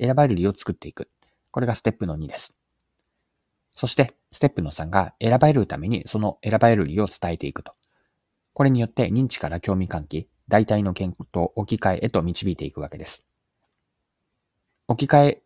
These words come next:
するターゲットをしっかりと設定し、その相手ではなくて自分たちが選ばれる理由を作り、それを伝えていく。ここにマーケティングの役割があります。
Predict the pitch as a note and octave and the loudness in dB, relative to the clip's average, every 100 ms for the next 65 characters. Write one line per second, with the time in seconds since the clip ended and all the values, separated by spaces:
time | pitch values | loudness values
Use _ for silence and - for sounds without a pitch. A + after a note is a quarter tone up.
0 | - - A#2+ D3+ - - C#3 C3 B2+ - | -10 -4 0 0 -4 -2 2 4 2 2
1 | A2+ G#2 - D3 A2 D#2 D2+ - D#2 - | 0 0 -2 -2 -2 -6 -10 -8 -6 -2
2 | E2 - _ _ _ _ _ _ - - | -4 -4 _ _ _ _ _ _ -10 -2
3 | B2 B2+ B2+ C3 D3 A2 D#2+ - A2+ F2+ | 0 4 4 4 2 2 2 -2 -2 0
4 | B2 F#3 - C3+ C#3+ - G#2 A2 A2+ F2 | 0 0 0 0 2 2 2 4 4 2
5 | D#2+ - - F2+ F#2 - G#2+ A2+ G2+ - | -4 -10 -10 -4 -4 -2 -2 0 0 -2
6 | F#2+ D#2+ - F2 _ _ _ - D3 D#3 | -2 -4 -8 -10 _ _ _ -4 0 0
7 | B2+ B2 B2 B2+ A2 A#2 G2+ F2+ E2+ D#2+ | 2 2 0 -2 0 -2 -2 -4 -4 -2
8 | - - - - - | 0 -2 -4 -10 -10